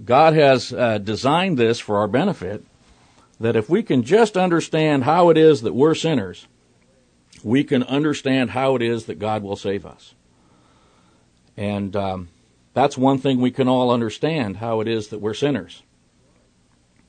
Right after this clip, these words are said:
I have a little dog that I like. It's my dog. And, uh, there was a, there's no question when that, when I got that dog,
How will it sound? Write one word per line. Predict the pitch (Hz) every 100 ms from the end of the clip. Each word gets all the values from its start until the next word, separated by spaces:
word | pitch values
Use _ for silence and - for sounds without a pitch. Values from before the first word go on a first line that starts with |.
| _ _ _ _ _ _ _ _ _ _ _ _ -
I | 107
have | 104 117 110
a | 107 98 90 _ _ _ -
little | 120 110
dog | 90 117 131 127
that | 104
I | 110
like. | 104 120 139 -
It's | -
my | 107 117
dog. | 107 117 143 151 - _ _ _ _ _ _ _ _ -
And, | 107 101 98
uh, | 101 101 98
there | 110
was | 110 107
a, | 107
there's | 104 104 107
no | 123 117
question | 135 139 139 147
when | 113
that, | 104 110 107
when | 104
I | 101
got | 123 139
that | 147 139
dog, | 113 139 147 151